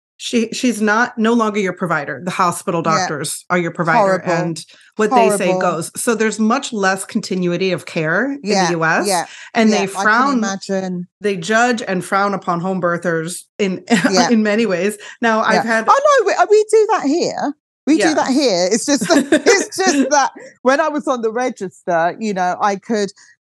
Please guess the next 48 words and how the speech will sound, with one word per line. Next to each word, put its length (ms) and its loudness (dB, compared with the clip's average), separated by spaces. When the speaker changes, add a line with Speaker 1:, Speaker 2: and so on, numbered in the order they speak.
Speaker 2:
I, 200 2
you 140 -4
know, 280 -2
I 140 2
could 300 -2
say, 320 -2
"Well, 280 -2
you 140 -4
don't 180 -2
know 120 -4
what 160 -4
you're 100 -2
doing. 380 -2
Step 260 -4
aside." 520 2
Speaker 1:
And 160 4
they 80 2
Speaker 2:
Yeah. 100 2
Speaker 1:
respected 580 0
you 140 0
as, 340 -2
as 220 -2
a 140 -4
registered 640 -4
midwife. 360 2
Speaker 2:
Oh, 400 2
no, 60 -10
no, 220 2
it 80 -4
wasn't 280 0
respected. 680 -4
<laughs> 100 2
Speaker 1:
<laughs> 760 2
Well, 140 4
they 120 4
at 60 2
least 240 0
let 220 4
you, 160 2
you 280 2
practice 840 -2
in 100 2
the 60 0
hospital. 480 0
Speaker 2:
Oh, 20 -8
yeah, 460 2
that, 300 4
well, 440 4